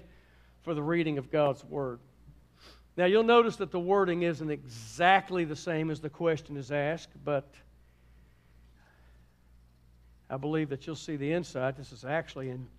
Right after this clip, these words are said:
in just exactly what was being asked of him.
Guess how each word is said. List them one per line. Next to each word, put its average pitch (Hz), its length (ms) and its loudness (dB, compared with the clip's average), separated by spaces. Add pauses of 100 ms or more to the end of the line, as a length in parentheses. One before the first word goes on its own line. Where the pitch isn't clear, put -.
(520)
in 131 160 -6
just 156 440 -2
exactly 151 560 -2
what 131 300 -4 (160)
was 135 180 -10
being 143 280 -4
asked 139 320 -6
of 147 100 -12
him. 98 200 -16